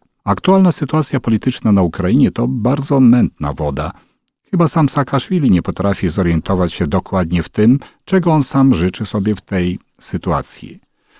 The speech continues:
Musi naciskać jednocześnie na kilka pedałów. Sam format jego listu powoduje, rzecz jasna, pytania. Saakaszwili nie jest adekwatny, tak samo jak nie jest adekwatna cała elita polityczna Ukrainy. Pod tym względem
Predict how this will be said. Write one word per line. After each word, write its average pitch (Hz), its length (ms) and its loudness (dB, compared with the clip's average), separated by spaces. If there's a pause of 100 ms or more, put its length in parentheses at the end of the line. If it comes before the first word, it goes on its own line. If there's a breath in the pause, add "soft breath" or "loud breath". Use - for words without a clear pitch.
(140)
Musi 175 440 4
naciskać 131 600 0
jednocześnie 95 600 0
na 87 120 2
kilka 87 360 -4
pedałów. 87 640 -2 (220)
Sam 143 300 4
format 143 460 2
jego 110 200 4
listu 113 320 2
powoduje, 98 840 0
rzecz 92 300 -2
jasna, 85 280 -2
pytania. 110 540 -2 (280)
Saakaszwili 131 720 2
nie 113 200 6
jest 98 220 -2
adekwatny, 101 640 0 (100)
tak 156 200 -4
samo 175 320 0
jak 147 240 -2
nie 104 160 4
jest 131 240 0
adekwatna 120 600 -2
cała 110 420 0
elita 117 340 0
polityczna 123 560 -4
Ukrainy. 123 600 -2 (440)
Pod 110 180 -4
tym 101 120 2
względem 98 580 2